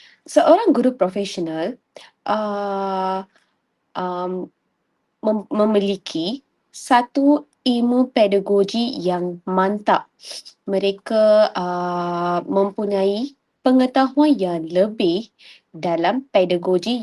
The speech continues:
yang ada pada masa sekarang dan sentiasa mengikuti, ah, perkembangan pendidikan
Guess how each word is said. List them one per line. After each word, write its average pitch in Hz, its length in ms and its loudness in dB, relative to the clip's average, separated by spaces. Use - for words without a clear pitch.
yang 165 320 -6
ada 175 320 -2
pada 165 240 -6
masa 160 320 -8
sekarang 156 480 -6
dan 254 160 0
sentiasa 294 720 4
mengikuti, 185 880 -2
ah, 185 880 -2
perkembangan 208 640 -2
pendidikan 170 800 -4